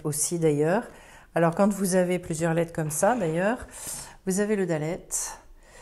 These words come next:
Ensuite, euh, à l'envers, c'est pas facile de vous lire, <laughs> mais voilà. Vous l'avez ici écrit en, euh, comme entièrement. Dalet,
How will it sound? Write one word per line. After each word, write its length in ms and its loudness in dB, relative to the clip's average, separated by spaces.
Ensuite, 760 -4
euh, 100 -6
à 80 2
l'envers, 340 0
c'est 180 -4
pas 120 -2
facile 420 -4
de 100 -2
vous 220 -4
lire, 440 -4
<laughs> 160 -4
mais 300 4
voilà. 400 0
Vous 200 -2
l'avez 380 4
ici 420 -2
écrit 440 -4
en, 340 -2
euh, 220 -2
comme 240 -6
entièrement. 600 -4
Dalet, 460 -2